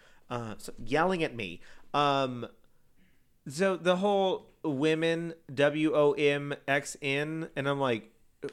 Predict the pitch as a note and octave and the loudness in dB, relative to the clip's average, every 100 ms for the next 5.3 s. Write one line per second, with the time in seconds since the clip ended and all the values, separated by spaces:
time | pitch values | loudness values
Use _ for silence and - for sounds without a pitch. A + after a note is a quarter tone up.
0 | - B2 C3+ F3 F3+ D#3 C#3 - _ - | -10 -6 -6 -4 -6 -6 -8 -12 _ -14
1 | - D#3 C#3 C3+ C3 C3 B2 B2+ A#2+ A2 | -8 -8 -2 -2 -2 -6 -4 -6 -6 -12
2 | - B2 - - - A2 - - _ - | -10 -10 -12 -12 -8 -8 -10 -20 _ -12
3 | B2+ B2+ C3+ - A2+ G#2+ A2 A#2+ - - | -8 -8 -10 -12 -12 -10 -12 -16 -18 -20
4 | _ A#2+ A2+ A2 G#2 - _ _ _ - | _ -12 -12 -12 -16 -20 _ _ _ -16
5 | D2 - | -16 -16